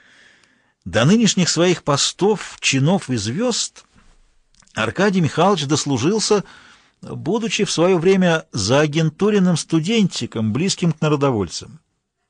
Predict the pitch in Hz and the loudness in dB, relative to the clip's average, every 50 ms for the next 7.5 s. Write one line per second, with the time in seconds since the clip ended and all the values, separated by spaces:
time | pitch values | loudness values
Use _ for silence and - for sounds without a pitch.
0 | _ - - 180 185 208 202 208 208 214 180 - 214 208 202 208 208 202 220 277 | _ -10 -6 -4 -4 -4 -4 -4 -4 -4 -4 -4 -2 -2 0 0 0 0 -2 -4
1 | 277 - - - 117 113 104 101 104 147 175 - - - 160 139 - - - - | -6 -6 -6 -6 -4 -4 -4 -4 -4 -6 -6 -6 -4 -4 -2 -4 -4 -8 -16 -20
2 | - - - - - - - _ _ _ _ _ _ - - - 160 165 202 220 | -20 -20 -20 -20 -20 -20 -20 _ _ _ _ _ _ -10 -4 -4 -2 0 2 2
3 | 202 185 - - 196 175 151 131 143 143 127 165 180 170 - 135 113 - - - | 2 2 2 0 -2 -2 -2 -2 0 0 2 2 0 0 0 -2 -4 -6 -8 -18
4 | - - _ _ - - 143 143 143 151 151 131 135 131 98 110 117 117 113 113 | -20 -20 _ _ -16 -12 -8 -4 -2 -2 -2 0 0 0 0 0 2 2 2 2
5 | 127 127 110 - - 110 92 - - 120 117 - - 123 - - - - 113 101 | 2 0 0 -2 -4 -10 -8 -6 -6 -6 -6 -6 -6 -8 -8 -8 -8 -6 -6 -4
6 | 98 - - 185 208 180 - 120 107 - 156 190 220 185 202 196 190 185 202 196 | -4 -4 -4 -4 -4 -6 -6 -6 -6 -2 -2 -2 -2 -2 -2 -4 -4 -2 -4 -2
7 | 185 180 151 - - 185 180 170 175 160 | -2 -4 -4 -6 -6 -4 -4 -4 -4 -6